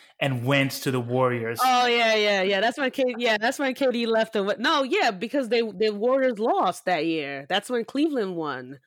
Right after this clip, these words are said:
Speaker 1: Oh,
Speaker 2: So
Speaker 1: that's
Speaker 2: they,
Speaker 1: right.
Speaker 2: yeah. So, so
Speaker 1: That's
Speaker 2: even though the
Speaker 1: right.
Speaker 2: Warriors came back and won that series, three, uh,
Speaker 1: That's
Speaker 2: four,
Speaker 1: right.
Speaker 2: four three, um, they still lost to the Cleveland Cavaliers, as we all know. I mean, that was,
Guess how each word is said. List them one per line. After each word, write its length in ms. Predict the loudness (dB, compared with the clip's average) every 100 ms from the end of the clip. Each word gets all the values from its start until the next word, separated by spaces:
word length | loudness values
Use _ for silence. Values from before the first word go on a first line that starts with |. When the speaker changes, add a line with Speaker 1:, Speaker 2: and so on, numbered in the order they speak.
| _ _ 0
Speaker 1:
Oh, 180 | 2 4
Speaker 2:
So 160 | 4
Speaker 1:
that's 200 | 4 2
Speaker 2:
they, 60 | 2
Speaker 1:
right. 560 | 2 2 0 0 0 2
Speaker 2:
yeah. 380 | 2 2 0 -6 -14 _
So, 360 | -2 2 2 -2 -4
so 120 | 0
Speaker 1:
That's 100 | 2
Speaker 2:
even 180 | 2 2
though 180 | 2 4
the 80 | 2
Speaker 1:
right. 80 | 2
Speaker 2:
Warriors 480 | 2 4 4 2 0
came 260 | -2 0
back 240 | 0 0 0
and 180 | -2 0
won 220 | -2 0
that 220 | 0 0
series, 640 | -2 -4 -4 -2 -4 -6
three, 240 | -6 -4 -2
uh, 200 | 0 0
Speaker 1:
That's 100 | -2
Speaker 2:
four, 240 | 0 2
Speaker 1:
right. 220 | 2 -2 -2
Speaker 2:
four 160 | 0 -2 -2
three, 400 | 0 2 0 -4 -12 -20 -20 _ 0
um, 560 | 2 2 2 -2 -12 _ _ _ -2
they 160 | -2
still 240 | 0 0 2
lost 240 | 2 0
to 60 | -6
the 100 | -4
Cleveland 400 | -2 0 -2 -2
Cavaliers, 460 | -4 -2 -2 -2
as 120 | -4
we 140 | -4 -2
all 140 | -4
know. 400 | -6 -8 -10 -10 -6
I 140 | -2 0
mean, 200 | 0 2
that 140 | 2
was, 140 | 0